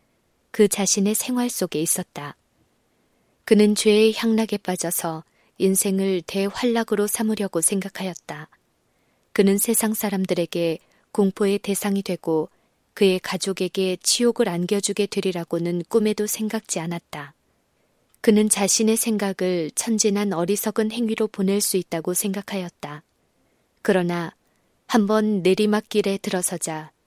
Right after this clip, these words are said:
그의 발은 급속히 타락의 길에 떨어졌다. 부절제와 천박한 행동이 그의 성품의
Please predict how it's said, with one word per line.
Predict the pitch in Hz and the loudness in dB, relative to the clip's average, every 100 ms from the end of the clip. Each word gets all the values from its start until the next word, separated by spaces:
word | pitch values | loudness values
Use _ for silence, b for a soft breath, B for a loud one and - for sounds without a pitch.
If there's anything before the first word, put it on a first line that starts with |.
| _ - | _ 2
그의 | 202 190 | 4 4
발은 | - 180 185 185 165 - | 2 -4 -2 -2 -2 -4
급속히 | 220 - 214 - 220 220 | -2 0 0 0 -4 -4
타락의 | - 240 233 240 233 | -2 -2 0 0 0
길에 | 196 190 - | 0 -2 -2
떨어졌다. | 196 196 185 - - 147 143 _ _ _ _ _ _ _ | -4 -4 -6 -10 -14 -16 -16 _ _ _ _ _ _ _
부절제와 | - 190 196 202 - 185 180 180 175 - | -4 2 2 0 -2 -2 -2 -4 -6 -6
천박한 | - 226 208 202 214 208 | -2 -2 -2 -4 -4 -4
행동이 | 208 185 175 170 160 156 _ _ _ _ _ | -2 -4 -2 -4 -6 -8 _ _ _ _ _
그의 | - 202 196 | 0 2 2
성품의 | - 233 220 - 202 202 | 0 -2 -2 -2 -2 -2